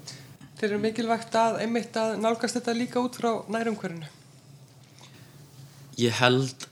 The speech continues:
Speaker 2: að ófriður í nærumhverfinu og sérstaklega nærumhverfur barna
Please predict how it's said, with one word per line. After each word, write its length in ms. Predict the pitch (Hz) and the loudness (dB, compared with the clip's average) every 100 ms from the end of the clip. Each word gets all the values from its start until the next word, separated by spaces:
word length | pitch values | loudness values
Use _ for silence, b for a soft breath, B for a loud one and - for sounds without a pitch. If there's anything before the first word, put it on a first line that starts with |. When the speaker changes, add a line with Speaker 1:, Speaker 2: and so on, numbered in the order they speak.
| - | -2
Speaker 2:
að 460 | 120 131 135 131 - - _ - | 0 2 2 0 -4 -20 _ 2
ófriður 680 | 127 139 - 123 120 120 - | 2 2 -2 0 2 2 0
í 480 | 120 131 131 135 120 - | 0 2 4 2 0 -4
nærumhverfinu 800 | 113 127 123 104 104 - 82 - - - | 0 2 2 0 -2 -6 -6 -8 -10 -4
og 100 | - | 0
sérstaklega 480 | 117 - 117 120 | 0 0 0 0
nærumhverfur 540 | 113 117 117 113 104 104 | 2 2 2 0 -4 -2
barna 400 | 110 - - 87 | -4 -4 -6 -6